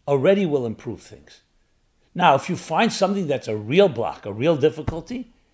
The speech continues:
you may need some help. You may need to discuss it. I'm not saying everything can just automatically, once you know it, you're gonna just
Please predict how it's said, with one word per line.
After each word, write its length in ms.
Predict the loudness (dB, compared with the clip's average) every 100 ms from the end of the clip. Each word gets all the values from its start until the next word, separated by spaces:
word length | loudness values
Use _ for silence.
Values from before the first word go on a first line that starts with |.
| _ -12
you 140 | -6
may 160 | -4 -4
need 180 | -6
some 160 | -8 -6
help. 320 | -4 -6 -8 _ _ _ _ _ _ _
You 100 | -20
may 220 | -10 -6 -4
need 300 | -4 -6 -10
to 100 | -16
discuss 480 | -14 -6 -4 -4
it. 240 | -8 -16 -20 _ _ _ _ _ _ _ -10
I'm 100 | -4
not 180 | -4
saying 280 | -2 -2 -2
everything 400 | -2 -2 -4 -6
can 160 | -6 -10
just 180 | -10 -2
automatically, 600 | -2 0 0 -2 -6 -6
once 240 | -6 -6
you 60 | -2
know 240 | 4 4
it, 120 | 2
you're 100 | -6
gonna 140 | -10 -8
just 400 | -8 -10 -12